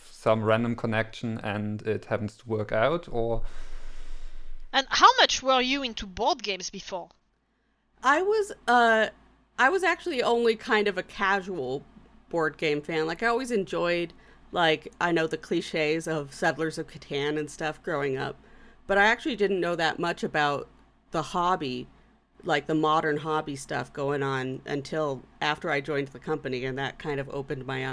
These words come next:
Speaker 3: eyes to the world of board games a little bit. But,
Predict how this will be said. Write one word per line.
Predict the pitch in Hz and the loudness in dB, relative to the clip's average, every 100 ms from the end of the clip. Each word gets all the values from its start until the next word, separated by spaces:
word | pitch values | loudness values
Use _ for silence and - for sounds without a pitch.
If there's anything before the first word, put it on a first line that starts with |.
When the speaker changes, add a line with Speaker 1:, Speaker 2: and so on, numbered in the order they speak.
| 135 | -4
Speaker 3:
eyes | 135 135 | -6 -8
to | - | -10
the | 143 | -8
world | 131 131 131 | -6 -6 -6
of | 135 | -8
board | 135 139 | -6 -6
games | 135 131 135 | -6 -8 -8
a | 135 | -10
little | 131 131 | -10 -8
bit. | 131 131 - - _ _ _ _ 185 | -8 -8 -12 -20 _ _ _ _ -8
But, | 185 175 160 | 0 2 2